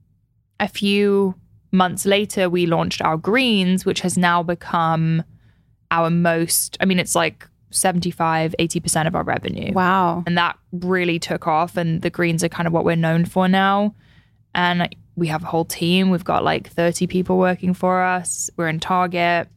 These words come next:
Speaker 2: Wow.
Speaker 1: It's insane.
Speaker 2: That's amazing.
Speaker 1: Thank you.
Speaker 2: What would you say is the most fulfilling part of your business now at this point?
Speaker 1: Ooh.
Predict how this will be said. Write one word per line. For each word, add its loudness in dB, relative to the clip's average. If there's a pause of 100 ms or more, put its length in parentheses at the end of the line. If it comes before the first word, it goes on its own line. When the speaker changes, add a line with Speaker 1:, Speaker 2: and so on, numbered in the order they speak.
(140)
Speaker 2:
Wow. -4
Speaker 1:
It's -2 (100)
insane. -2
Speaker 2:
That's -6 (100)
amazing. 0
Speaker 1:
Thank 0
you. 0 (540)
Speaker 2:
What 2
would 0
you 4
say 2 (320)
is -2 (420)
the 4
most 2
fulfilling 0
part -2
of -4
your 0
business -2
now 0 (200)
at -4
this -6
point? 0
Speaker 1:
Ooh. -2